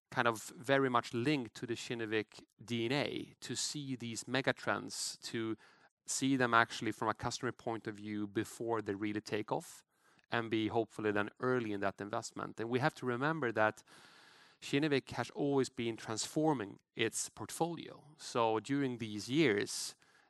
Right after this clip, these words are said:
uh, some of the older assets were actually sold, like Korsnäs, the paper,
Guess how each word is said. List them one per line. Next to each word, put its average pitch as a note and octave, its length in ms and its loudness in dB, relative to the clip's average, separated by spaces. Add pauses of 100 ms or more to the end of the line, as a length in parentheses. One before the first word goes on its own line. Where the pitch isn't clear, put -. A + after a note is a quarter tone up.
uh, A2+ 180 6
some C3 320 2
of A#2+ 160 -2
the G#2+ 300 0 (140)
older F3+ 240 0
assets A2+ 280 0
were A#2+ 120 -6
actually G#2+ 260 -4
sold, A2 340 -4
like G#2+ 240 2
Korsnäs, A#2+ 580 -6
the A2+ 80 -8
paper, G#2+ 540 -2